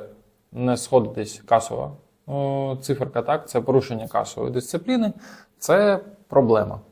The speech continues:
Податкова це також перевіряє. Під час фактичної перевірки у вас в перерозписується залишок на касі. Якщо ви не робите, е,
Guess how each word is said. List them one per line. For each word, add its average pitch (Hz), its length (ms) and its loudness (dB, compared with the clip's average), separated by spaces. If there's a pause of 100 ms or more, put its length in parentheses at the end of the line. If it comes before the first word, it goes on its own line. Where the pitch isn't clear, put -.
Податкова 123 460 4
це 120 160 0
також - 320 -2
перевіряє. 156 480 4
Під - 160 -2
час 113 220 0
фактичної 110 480 -8
перевірки 190 480 2
у 123 60 4
вас 120 200 4
в - 40 -16
перерозписується 123 960 2
залишок 113 500 4
на 143 120 -4
касі. 254 380 0
Якщо - 300 -2
ви 131 60 2
не 123 120 0
робите, 117 360 0
е, 110 280 0